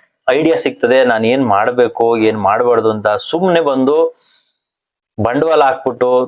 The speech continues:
ತುಂಬಾ ಜನ ನಾನು ನೋಡಿದೀನಿ ಊರ್ ಕಡೆ ಲಕ್ಷಾಂತರ ರೂಪಾಯಿ ಬಂಡವಾಳ ಹಾಕಿದ್ದಾರೆ, ಶೆಡ್ಡು, ಹೈಟೆಕ್ ಶೆಡ್ ಮಾಡಿ, ಹಸುಗಳು ತಂದ್ಬಿಟ್ಟು ಹಸುಗಳು ಸತ್ತೋಗಿದ್ದಾವೆ. ಯಾಕೆ ಸತ್ತೋದು, ಏ-, ಏನು ಅವ್ರು, ಅವ್ರು ಏನೇನ್ ತಪ್ಪು ಮಾಡ್ತಾ ಇದ್ದಾರೆ ಅದ್ನೂ ಕೂಡ ಒಂದು ವಿಡಿಯೋ ಮಾಡ್ತೀನಿ ಸ್ನೇಹಿತರೆ. ಆ,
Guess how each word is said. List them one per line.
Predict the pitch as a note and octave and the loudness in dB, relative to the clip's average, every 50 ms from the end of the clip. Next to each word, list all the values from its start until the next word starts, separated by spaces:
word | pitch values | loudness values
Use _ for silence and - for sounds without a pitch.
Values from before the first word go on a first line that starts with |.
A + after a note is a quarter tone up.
| - - | -4 -4
ತುಂಬಾ | C3 C#3+ D#3+ D#3+ D#3+ | -4 -2 0 0 0
ಜನ | C#3+ C#3 C3+ C#3 C3+ | 0 0 0 0 0
ನಾನು | C3+ B2+ B2 B2 A#2+ | 0 0 0 0 0
ನೋಡಿದೀನಿ | A#2+ C3+ D3 C#3+ C3+ B2+ B2+ B2 | 0 0 0 0 0 0 0 0
ಊರ್ | A#2 A#2 B2 A#2+ A#2 | 2 2 0 0 0
ಕಡೆ | - A#2+ A2+ A2 A2+ A#2 A#2 A#2 - - G#2+ | -2 -2 0 2 2 2 2 0 0 -2 -2
ಲಕ್ಷಾಂತರ | G#2+ G#2 - - - C3 C3 D3 D#3+ D#3+ E3 | -2 -2 -2 -4 -4 -2 0 0 0 0 -2
ರೂಪಾಯಿ | D#3 D#3 D3 B2+ | -2 -2 0 0
ಬಂಡವಾಳ | B2 A#2 E3 B2+ B2+ A#2+ | 0 0 2 2 2 4
ಹಾಕಿದ್ದಾರೆ, | A#2 A#2 A#2 - B2+ A#2+ A#2+ A#2 A2 | 2 2 0 -2 -2 0 2 0 0
ಶೆಡ್ಡು, | - - A2+ A2+ A2+ A2 A2 A2+ A2 A2 G#2+ - _ - - - _ - A#2 | 0 -4 -6 -6 -4 -2 0 2 2 2 0 -2 _ -20 -20 -16 _ -6 -4
ಹೈಟೆಕ್ | B2+ C#3 C#3 C#3 C3 B2 | -4 -2 -2 -2 -2 -2
ಶೆಡ್ | - B2+ A#2+ A#2+ A2+ | -2 -4 -4 -2 -2
ಮಾಡಿ, | A2+ A#2 A2+ G#2+ G#2+ A2 A2 | 0 0 2 2 2 2 2
ಹಸುಗಳು | A2 A2+ - C#3+ C3 B2+ B2 A#2 | 2 2 2 2 2 2 2 2
ತಂದ್ಬಿಟ್ಟು | - A#2+ A#2 A#2 A2+ B2 A#2 - - A#2 A2 A2 | 0 -2 -2 0 0 -2 -2 -2 -2 0 0 0
ಹಸುಗಳು | G#2+ - A#2+ A#2 A#2 A2 | 0 0 0 0 0 0
ಸತ್ತೋಗಿದ್ದಾವೆ. | A2 - G#2+ G2+ - - B2 B2 A#2+ A2 A2 G#2 G2+ G#2 G2+ G2+ G2+ - _ _ _ - - _ _ _ - | 0 -2 -4 -4 -2 -2 -2 0 0 0 2 2 4 4 4 2 2 -2 _ _ _ -20 -20 _ _ _ -2
ಯಾಕೆ | A#2+ A2+ B2 C#3+ D3 - | 0 0 0 0 -4 -4
ಸತ್ತೋದು, | - C3+ - - B2 A#2+ B2 A#2+ A#2 | -6 -4 -2 -2 -2 0 0 0 2
ಏ-, | A2+ G#2+ A#2 A#2 - - | 2 2 0 0 -2 -2
ಏನು | A#2 A#2+ C#3 D#3 F#3 F#3+ F#3+ F3+ D#3 | -2 0 0 2 2 2 2 2 2
ಅವ್ರು, | C3+ C3+ D3 D#3+ D3+ | 2 2 2 2 2
ಅವ್ರು | C3 C3+ C#3 D3 | 2 2 2 2
ಏನೇನ್ | D#3 F3+ F#3+ G3+ G3 F3+ | 0 0 0 0 0 -2
ತಪ್ಪು | - E3 D#3 C#3 - D#3 | -4 -6 -6 -4 -4 -4
ಮಾಡ್ತಾ | D#3 E3 E3 E3 E3+ | -2 -2 -2 -2 0
ಇದ್ದಾರೆ | E3+ E3 E3 D#3+ D#3 D#3 D#3 D#3 E3 - - - _ _ - | 0 2 2 2 2 2 2 0 -2 -4 -10 -20 _ _ -8
ಅದ್ನೂ | A#2 A#2+ B2+ C#3 F3+ G3+ F3+ | -8 -6 -2 -2 -2 -2 0
ಕೂಡ | F3+ F3 D#3+ | 0 0 0
ಒಂದು | D#3 D#3 D3 C3+ | 0 0 0 2
ವಿಡಿಯೋ | B2+ C#3 C#3 C#3 C3+ | 2 2 2 0 0
ಮಾಡ್ತೀನಿ | C3+ C3 B2 A#2+ - B2+ A#2+ | 0 -2 -2 -2 -2 -2 -2
ಸ್ನೇಹಿತರೆ. | - - A#2+ A#2 A2+ A#2+ C3+ C#3 C#3 C3+ - - _ _ _ _ _ _ _ _ - | -2 -4 -4 -2 0 2 2 2 2 0 -2 -6 _ _ _ _ _ _ _ _ -2
ಆ, | A#2 | 0